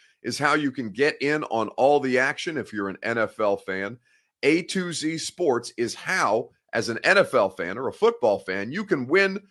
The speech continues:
some free bets through DraftKings Sportsbook. When you bet on any N F L game this week, if you bet on Dolphins, uh, Ravens, uh, you would have had to because this game is deeply uninteresting without, uh, financial implications. If you bet on any N F L game this week,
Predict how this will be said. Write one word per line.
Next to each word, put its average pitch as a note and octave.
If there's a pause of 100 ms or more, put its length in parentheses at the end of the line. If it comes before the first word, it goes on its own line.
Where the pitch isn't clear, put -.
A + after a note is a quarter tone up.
(200)
some D#3+
free G3
bets F#3+
through C#3+
DraftKings A#2
Sportsbook. -
When D3+
you F#3
bet F3
on E3+
any G3
N F3+
F E3+
L E3
game D3
this C#3+
week, A#2
if -
you G2
bet G#2
on F#2+ (420)
Dolphins, A#2 (120)
uh, G#2
Ravens, D#3
uh, -
you F2
would E2+
have -
had A2
to C#3+
because G#2
this D#2+
game F#2
is E2
deeply G#2+
uninteresting F#2+
without, F#2 (480)
uh, A#2+
financial C#3
implications. F3 (280)
If E3+
you G3+
bet F#3+
on F3+
any F3+
N F3
F E3
L E3
game F#3+
this C3
week, A2